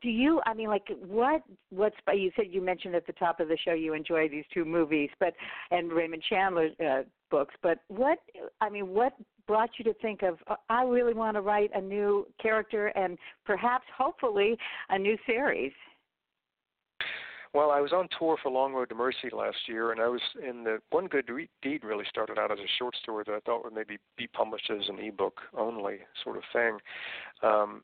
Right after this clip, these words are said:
Speaker 2: and I wanted something to do, you know, at the end of the day after touring and all that, and I don't really sleep a lot in a hotel, so I would write, you know, at night, late at night when I was on tour. And the book just sort of took off. The pages are flying from my fingertips. Um, and because I just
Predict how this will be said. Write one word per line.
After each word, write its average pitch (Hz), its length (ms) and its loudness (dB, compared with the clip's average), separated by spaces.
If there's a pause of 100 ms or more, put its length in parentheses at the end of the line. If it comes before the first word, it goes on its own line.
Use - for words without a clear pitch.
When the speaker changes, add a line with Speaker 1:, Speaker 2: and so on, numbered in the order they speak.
(140)
Speaker 2:
and 117 160 4
I 120 40 6
wanted 135 300 -2
something 131 220 -2
to 117 100 -2
do, 117 460 -2
you 139 60 -8
know, 110 80 -8
at 104 80 -12
the 107 80 -6
end 110 100 -6
of 107 80 -6
the 101 60 -18
day 104 220 2
after 104 200 0
touring 113 400 -4
and 92 100 -6
all 90 180 -4
that, 95 280 2
and 95 200 -6
I 98 60 2
don't 110 140 -4
really 104 200 -6 (100)
sleep 117 180 -8
a 104 40 -8
lot 95 340 2
in 98 80 -10
a - 20 -12
hotel, 98 500 -6
so 104 200 0
I 95 80 4
would 101 140 -8 (520)
write, 107 320 2
you 117 100 -8
know, 101 200 -2
at 101 120 -2
night, 90 240 0
late 104 180 -2
at 104 100 -4
night 101 200 0
when 104 100 -8
I 95 60 -4
was 101 160 -8
on 95 180 -4
tour. 135 280 0 (480)
And 123 80 -4
the 120 60 0
book - 180 -2
just - 220 -4
sort 147 120 -10
of 127 100 -10
took - 220 -4
off. 127 240 -2
The 104 60 -10
pages 113 340 -4
are 107 140 -10
flying 107 240 -6 (240)
from 110 100 -14
my 98 200 -8
fingertips. 110 520 -10 (260)
Um, 101 320 -12 (180)
and 107 440 -4
because 123 240 -4
I 107 100 2
just 104 200 -4